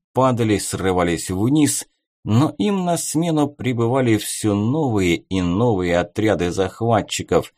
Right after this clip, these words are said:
Затем бой постепенно переместился в глубины технического этажа.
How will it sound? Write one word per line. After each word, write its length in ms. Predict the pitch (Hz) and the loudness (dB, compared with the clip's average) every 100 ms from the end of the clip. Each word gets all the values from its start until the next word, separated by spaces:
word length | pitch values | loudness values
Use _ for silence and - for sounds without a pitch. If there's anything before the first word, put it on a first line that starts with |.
| _ _ _ _ | _ _ _ _
Затем 640 | 87 95 143 156 240 202 | -6 0 0 2 0 0
бой 260 | 143 190 185 | 0 0 0
постепенно 880 | - 135 127 117 104 - 165 156 101 | 0 -2 0 -2 -2 0 0 2 0
переместился 960 | - 104 98 98 - - 135 123 107 98 | 0 0 2 0 -2 -2 0 0 0 0
в 160 | 90 | -2
глубины 720 | 87 90 90 82 131 147 135 123 | -4 -2 -2 -2 0 2 0 -2
технического 1120 | - 110 - 104 95 98 87 - 95 92 - | 0 0 2 -2 0 -2 -4 0 2 2 0
этажа. 680 | 95 - 101 104 87 78 | -4 -2 -2 0 0 -2